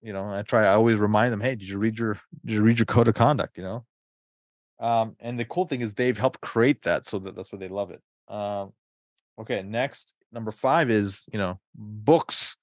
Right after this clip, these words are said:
that will help sort of forge the best and highest version of your children. So a-, as I mentioned, number one would be the Warrior Kid book series by Jocko Willink.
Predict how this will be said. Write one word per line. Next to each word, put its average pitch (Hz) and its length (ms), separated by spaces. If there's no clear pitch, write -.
that 110 80
will 107 100
help 120 220
sort 113 160
of 101 60
forge 123 600
the 107 80
best 113 340
and 110 80
highest 107 220
version 107 280
of 92 60
your 90 100
children. 98 480
So 110 200
a-, 104 180
as 107 160
I 113 40
mentioned, 110 320
number 104 180
one 107 200
would 98 100
be 101 120
the 95 160
Warrior 110 300
Kid 101 260
book 110 180
series 113 380
by 92 140
Jocko 95 400
Willink. 92 400